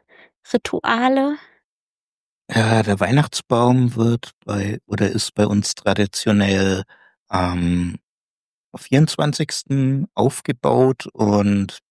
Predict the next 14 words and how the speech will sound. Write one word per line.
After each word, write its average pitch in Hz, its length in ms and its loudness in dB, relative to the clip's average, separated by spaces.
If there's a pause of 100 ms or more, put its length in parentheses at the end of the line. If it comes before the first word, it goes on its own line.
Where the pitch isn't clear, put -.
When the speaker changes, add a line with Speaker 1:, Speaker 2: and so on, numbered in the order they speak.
(140)
Speaker 2:
geschmückt - 560 -4
worden. - 480 -4 (720)
Es - 260 0
ist - 460 0
seit 110 720 2 (960)
gutes 160 340 2
Stück - 300 -2
über 127 300 2
dreißig 107 720 -2
Jahren 120 560 -4 (260)
immer 117 280 4
der 90 140 0
gleiche 107 440 0
Weihnachtsbaum. 151 840 -2